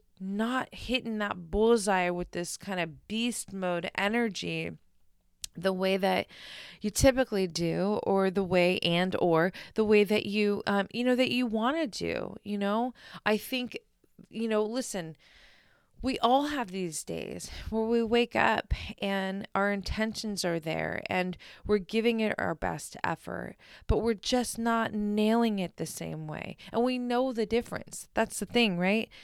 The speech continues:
Like, I certainly know when I'm fucking crushing it, right? Where it's like, nailed that podcast, crushed that workout, like, cross that shit off the list. You made a huge gain there.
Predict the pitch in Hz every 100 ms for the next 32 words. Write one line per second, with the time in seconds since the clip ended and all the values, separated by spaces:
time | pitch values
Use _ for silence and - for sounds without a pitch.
0 | - 196 - - 226 269 311 - 254 -
1 | 196 185 165 147 - 170 - - - 180
2 | 190 180 170 180 - 208 - 233 - 196
3 | 170 156 _ _ - - 143 139 151 170
4 | 170 - 131 104 73 - 147 151 160 143
5 | 139 - - 139 131 - - _ _ -
6 | _ 143 151 185 190 196 - 185 175 170
7 | - 175 165 165 - - 185 190 - 180
8 | 185 - 170 170 170 160 156 156 - 151
9 | 143 - - 196 196 - 190 - - 165
10 | - - 180 185 180 - - - - -
11 | - 233 - _ 175 175 151 139 160 214
12 | 233 185 - 208 202 190 190 190 190